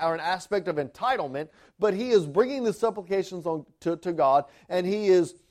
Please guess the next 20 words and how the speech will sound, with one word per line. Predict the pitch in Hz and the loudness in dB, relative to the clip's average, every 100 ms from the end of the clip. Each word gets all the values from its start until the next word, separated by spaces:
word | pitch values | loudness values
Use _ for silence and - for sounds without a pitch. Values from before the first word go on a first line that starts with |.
| _ | _
he | 190 | 2
is | 196 175 | 2 2
expecting | 180 - - - 240 240 247 208 | -4 -8 -14 -4 -4 -4 -6 -4
God | 170 190 208 - | 0 2 2 -2
to | 185 185 | -6 -2
act | 226 175 180 - _ _ | 0 2 0 -6 _ _
based | 185 196 190 | 2 2 0
upon | 190 190 180 165 _ - 135 | -2 0 0 -2 _ -16 -4
God's | 127 196 233 - | 2 4 4 2
compassion | - 196 165 127 120 - 131 _ _ | -6 -10 -6 -4 -4 -8 -14 _ _
and | 165 160 | -6 -2
God's | 147 185 202 147 | 2 4 4 0
grace | 127 143 143 - | -4 -4 -4 -8
and | 156 135 | -14 -4
God's | 160 180 175 | 2 2 0
mercy | 151 147 156 160 | -4 -6 -6 -10
and | 135 | -4
God's | 143 147 139 | 2 2 0
loving | 139 135 135 | -2 -4 -4
kindness. | 127 135 127 107 - | -12 -10 -10 -12 -20